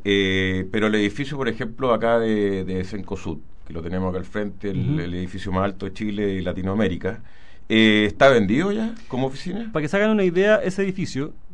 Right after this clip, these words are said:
Speaker 2: que la verdad es bastante grande, eh, es obviamente el, el, el más alto del, del hemisferio sur, o, o hoy día creo que de Sudamérica. Eh, es un edificio que en cuanto a superficie útil, solamente la Torre dos, estamos hablando, la principal, la que realmente a todos nos, nos quita un poco el sueño,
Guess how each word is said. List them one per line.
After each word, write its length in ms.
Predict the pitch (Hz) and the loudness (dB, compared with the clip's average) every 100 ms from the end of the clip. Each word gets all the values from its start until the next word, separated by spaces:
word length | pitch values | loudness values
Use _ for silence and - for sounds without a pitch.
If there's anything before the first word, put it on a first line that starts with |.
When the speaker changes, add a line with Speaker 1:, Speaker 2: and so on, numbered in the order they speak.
| - | -8
Speaker 2:
que 100 | 139 | -2
la 100 | 127 | 2
verdad 160 | 131 147 | 4 2
es 60 | |
bastante 320 | 147 151 147 | 2 0 0
grande, 500 | 160 127 120 139 117 - | 0 0 0 -2 -6 -8
eh, 480 | 127 120 113 107 - | -6 -6 -6 -8 -4
es 260 | 135 127 - | -2 -2 -4
obviamente 440 | 135 131 131 127 | -4 -2 -4 -4
el, 200 | 123 120 117 | -6 -8 -8
el, 240 | 113 113 | -10 -10
el 120 | 113 | -8
más 160 | 117 117 | -6 -4
alto 300 | 127 120 117 | -6 -6 -8
del, 160 | 110 107 - | -8 -10 -12
del 160 | 113 | -10
hemisferio 340 | 120 113 127 120 | -10 -10 -8 -8
sur, 200 | 127 135 | -4 -2
o, 80 | 113 | -2
o 200 | 110 117 | -4 -6
hoy 120 | 117 | -6
día 180 | 123 123 | -4 -6
creo 180 | 123 123 | -6 -6
que 160 | 120 | -8
de 180 | 110 117 | -10 -10
Sudamérica. 500 | 117 127 127 117 160 - - - - - - | -6 -4 -2 -4 -6 -10 -12 -12 -12 -12 -8
Eh, 480 | 135 131 120 120 117 113 110 - - | -2 0 0 -2 -4 -6 -6 -10 -4
es 100 | 160 | 0
un 120 | 180 | 2
edificio 640 | 165 147 175 - 185 190 - - - | 2 2 -2 2 2 2 -2 -10 -8
que 140 | - 139 | -2 2
en 160 | 127 | 2
cuanto 260 | 120 160 165 | 0 0 0
a 40 | |
superficie 440 | 151 139 123 156 147 | -2 -4 -4 -2 0
útil, 340 | 185 180 214 - - - - - - - - - | 0 -2 -6 -10 -12 -12 -12 -12 -12 -12 -12 -6
solamente 480 | - 165 170 170 | 2 4 6 4
la 80 | 151 | 2
Torre 180 | 139 147 | 2 4
dos, 140 | 165 | 4
estamos 220 | 127 120 117 | 2 0 -2
hablando, 220 | 123 123 | -2 -4
la 60 | 123 | -4
principal, 380 | 131 139 151 135 | -4 0 0 0
la 80 | |
que 120 | 123 123 | -2 -2
realmente 400 | 135 139 143 143 | 0 0 0 -2
a 20 | |
todos 240 | 139 143 | 0 0
nos, 240 | 135 117 - | 0 -4 -8
nos 140 | 127 | -8
quita 160 | - 135 | -6 -4
un 80 | |
poco 160 | 123 135 | -2 -2
el 60 | 139 | -2
sueño, 300 | 170 151 | 0 0